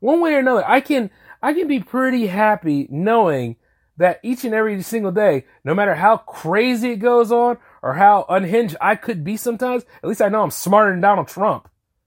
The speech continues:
I mean, my God. And it, it is so selfish and it's so tiresome. And it's so, you know, here's the thing. When he leaves public office,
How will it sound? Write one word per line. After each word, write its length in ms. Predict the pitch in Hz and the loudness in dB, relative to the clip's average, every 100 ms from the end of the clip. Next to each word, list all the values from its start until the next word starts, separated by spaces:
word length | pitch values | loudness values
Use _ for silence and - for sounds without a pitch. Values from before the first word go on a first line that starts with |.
| _ _ _ _ | _ _ _ _
I 60 | |
mean, 220 | 226 170 117 | -12 -8 -4
my 380 | 185 214 120 110 _ _ | 0 0 0 -6 _ _
God. 540 | 294 302 247 135 104 - _ _ _ _ _ _ _ _ _ _ _ | 2 2 2 -2 -8 -16 _ _ _ _ _ _ _ _ _ _ _
And 100 | 254 | 2
it, 120 | 208 | 2
it 140 | 247 247 | 2 2
is 100 | 233 | 0
so 240 | - 277 | 2 2
selfish 720 | 254 - 294 262 - 139 120 | 2 -2 2 2 0 -6 -6
and 100 | 180 | -6
it's 100 | 202 | -2
so 160 | 254 247 | 0 0
tiresome. 800 | - 277 277 220 170 - 135 117 - _ | 2 2 4 2 -2 -4 -6 -6 -14 _
And 140 | 233 | -4
it's 80 | 240 | -4
so, 300 | - 262 233 - | 0 0 0 0
you 140 | 294 | -2
know, 340 | 311 302 285 - _ | 0 2 0 -4 _
here's 180 | 339 262 | -4 -4
the 100 | 233 | -8
thing. 460 | - 277 147 104 - _ _ _ _ - | 0 0 2 -4 -14 _ _ _ _ -6
When 160 | 226 | -2
he 180 | 226 311 | 2 2
leaves 640 | 247 220 262 285 285 - _ _ _ _ _ | 2 0 0 0 -2 -10 _ _ _ _ _
public 300 | - 277 247 | 0 0 4
office, 520 | 262 277 277 320 - | 2 2 0 -6 -8